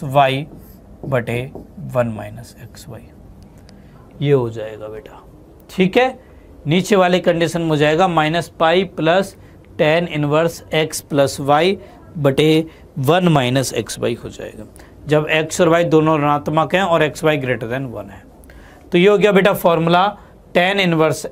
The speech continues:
x प्लस tan इनवर्स y का, ठीक है। अनुभव पटेल यार, आप इतने लेट क्लास को ज्वाइन किए हो, कहाँ से समझ में आएगा? टाइम पर क्लास ज्वाइन की होती तो सब कुछ समझ में आ रहा होता।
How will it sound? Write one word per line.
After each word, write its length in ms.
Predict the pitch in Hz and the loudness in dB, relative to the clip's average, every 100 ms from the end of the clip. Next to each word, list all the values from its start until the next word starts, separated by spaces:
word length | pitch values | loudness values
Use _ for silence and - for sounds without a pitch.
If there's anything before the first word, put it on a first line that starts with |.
| - | 0
x 360 | 185 - - 170 165 - - - | 0 -2 -6 -6 -6 -14 -20 -6
प्लस 260 | 143 156 156 | -2 -2 -2
tan 240 | - 143 | -2 0
इनवर्स 400 | 139 120 127 135 | -2 -4 -6 -6
y 180 | 123 110 - | -12 -14 -16
का, 240 | - - - - - - - - - - - - - - - - - - - | -20 -20 -20 -20 -20 -20 -20 -20 -20 -20 -20 -20 -20 -20 -20 -20 -20 -20 -2
ठीक 220 | 175 180 | -2 2
है। 140 | 208 208 - - - - | 0 -2 -16 -20 -6 0
अनुभव 340 | 170 196 214 | 4 4 4
पटेल 340 | 214 180 202 202 | 0 2 2 4
यार, 240 | 196 208 | 4 4
आप 240 | 196 190 | 2 2
इतने 340 | 196 175 190 196 - | -2 0 -2 -2 -4
लेट 340 | 160 160 185 - | 0 2 0 2
क्लास 300 | 175 170 170 | 2 2 0
को 140 | 202 | -2
ज्वाइन 320 | 147 147 156 147 | 2 0 0 -4
किए 240 | 160 156 | -2 0
हो, 120 | 156 151 - - - - - - - - | 0 -2 -12 -20 -20 -20 -20 -20 -16 -2
कहाँ 200 | 165 185 | 0 2
से 120 | 190 | 0
समझ 260 | 175 185 180 | 0 0 2
में 120 | 180 | 2
आएगा? 280 | 175 175 180 - - - - - - - | 2 0 -4 -10 -20 -20 -20 -20 -20 -2
टाइम 240 | 160 175 190 | 0 0 2
पर 140 | 202 | 2
क्लास 280 | 196 190 190 | 2 2 2
ज्वाइन 280 | 156 175 185 | 2 2 2
की 100 | 196 | 2
होती 220 | 190 196 | 2 2
तो 120 | 202 | 2
सब 240 | 190 175 - | 0 -2 -2
कुछ 160 | 151 | -4
समझ 240 | 156 139 143 | -2 -4 -4
में 120 | 156 | -2
आ 60 | 151 | 0
रहा 100 | 151 | 0
होता। 180 | 151 | -2